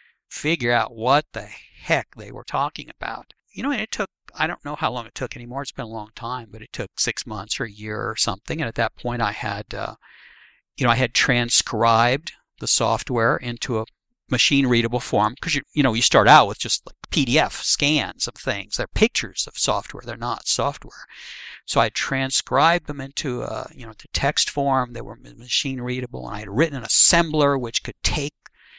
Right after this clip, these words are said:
you know, take those source files and assemble it down to the, you know, to the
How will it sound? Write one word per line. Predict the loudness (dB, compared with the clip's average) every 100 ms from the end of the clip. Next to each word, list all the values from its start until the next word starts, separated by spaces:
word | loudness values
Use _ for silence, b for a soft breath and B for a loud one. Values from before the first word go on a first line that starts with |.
| b
you | -6
know, | -4
take | -2 -2 0
those | 0 0
source | 2 2 2
files | 2 2 2 0 -2
and | -8 -12 -16 -18 _ B B
assemble | 0 4 6 6 2 2 0
it | 2
down | 0 2 2 0
to | -4 -4
the, | -6 -8 _ _
you | -12
know, |
to | -12
the | -12